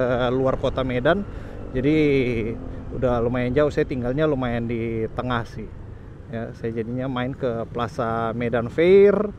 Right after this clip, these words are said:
terus, eh, jajan-jajan. Udah deh, abis dari mall kita langsung jalan balik. Sambil jalan balik sebelum ke penginapan, sekalian kita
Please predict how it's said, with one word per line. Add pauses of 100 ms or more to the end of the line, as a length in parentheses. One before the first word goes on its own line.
(440)
terus, (400)
eh,
jajan-jajan. (420)
Udah
deh,
abis
dari
mall
kita
langsung (320)
jalan
balik.
Sambil
jalan
balik
sebelum
ke (800)
penginapan,
sekalian
kita